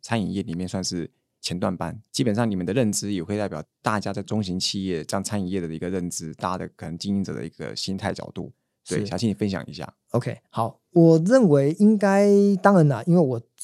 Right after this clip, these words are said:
Speaker 2: 自己这几年在餐饮业这样子观察哈，同业也好，或者是比较属于，呃，小型的店家，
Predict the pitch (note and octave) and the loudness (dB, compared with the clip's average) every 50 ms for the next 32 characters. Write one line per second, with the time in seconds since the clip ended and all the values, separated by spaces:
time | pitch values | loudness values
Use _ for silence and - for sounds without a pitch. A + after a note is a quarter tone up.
0 | - - _ - F#3 C#3+ B2 C3 A#2+ A2+ A2+ A#2 - D3 B2+ - A#2 A2+ G#2+ A2+ | -16 -14 _ -8 -6 -6 -6 -8 -10 -12 -6 -4 -4 -4 -2 -4 -8 -10 -8 -6
1 | A#2+ C#3 C#3 - - C3+ C3+ B2+ A2 A2 B2 B2+ B2 A#2 C3+ A#2+ A#2+ A2+ A2 A2 | -4 -4 -4 -4 -4 -4 -4 -4 -4 -6 -6 -6 -6 -6 -6 -6 -6 -8 -10 -12
2 | A2 G#2 A2+ - - A#2+ A#2 B2+ B2 - - F#2+ F2+ F#2+ G#2+ G2+ G2 - - A#2 | -12 -12 -8 -4 -4 -4 -2 -2 -6 -6 -8 -8 -8 -8 -8 -8 -10 -10 -10 -10
3 | A2+ A#2+ C#3 D3+ D3+ C#3 B2+ A#2 A2 A2+ A#2 A#2+ B2 - A2+ G2+ G2 F#2+ G2+ - | -8 -6 -2 -2 0 0 -2 -4 -8 -8 -8 -10 -8 -6 -6 -4 -4 -6 -6 -6
4 | C#3+ C#3 B2 A#2 G#2 - - C3 B2 - B2+ C3+ B2 A#2+ A#2+ A#2 A2 A2 A2 G#2+ | -6 -6 -6 -6 -8 -8 -8 -10 -10 -8 -6 -4 -4 -2 -2 -4 -4 -6 -6 -8
5 | G#2 - - A2+ G#2 G#2 G#2 G#2+ A2 A2+ A#2 A#2+ A#2+ B2+ C#3 - A#2 A2 G#2+ G#2 | -8 -8 -8 -8 -8 -10 -10 -12 -12 -10 -10 -10 -10 -10 -10 -10 -12 -12 -10 -8
6 | G#2 - A2+ G#2+ A2 - A2 A2+ A#2 A#2 B2+ A#2+ A#2 A2+ A2+ A2 A2 G#2+ G#2+ A#2 | -6 -6 -6 -6 -6 -10 -10 -10 -8 -8 -6 -6 -6 -6 -8 -8 -10 -10 -12 -12
7 | - - E3 C#3+ B2 A#2 - A#2+ A#2 | -6 -4 -4 -4 -4 -4 -6 -8 -8